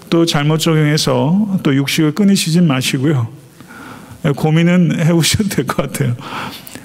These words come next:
육식성이 초식성으로 바뀐다는 거예요. 완전히 바뀌는 거예요. 육식성. 이새의 줄기에서 난 한 싹이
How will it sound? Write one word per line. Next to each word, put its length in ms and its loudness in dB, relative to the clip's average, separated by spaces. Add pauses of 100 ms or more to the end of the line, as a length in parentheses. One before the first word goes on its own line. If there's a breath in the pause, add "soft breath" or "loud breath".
(420 loud breath)
육식성이 840 0
초식성으로 760 0
바뀐다는 540 0
거예요. 140 0
완전히 500 2
바뀌는 440 -2
거예요. 180 -4 (2000 loud breath)
육식성. 760 -2 (1400 loud breath)
이새의 420 2
줄기에서 580 2
난 220 2
한 300 2
싹이 720 0